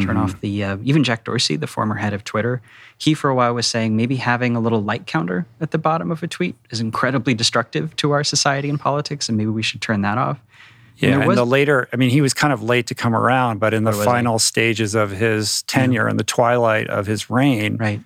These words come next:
Speaker 2: he had some real epiphanies that
Speaker 1: He did.
Speaker 2: ultimately were not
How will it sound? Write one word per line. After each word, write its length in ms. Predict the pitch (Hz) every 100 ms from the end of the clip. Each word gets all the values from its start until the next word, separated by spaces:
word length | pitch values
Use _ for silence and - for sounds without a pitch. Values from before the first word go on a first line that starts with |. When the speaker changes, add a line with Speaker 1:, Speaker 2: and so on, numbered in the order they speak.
| _ _
Speaker 2:
he 160 | - 127
had 200 | 127 127
some 200 | 123 110
real 360 | 113 117 110 - 113
epiphanies 680 | 127 113 113 104 104 101
that 200 | 107 104
Speaker 1:
He 80 | 107
did. 60 | 120
Speaker 2:
ultimately 640 | 107 120 110 - 107 107 -
were 160 | 117 110
not 280 | 107 101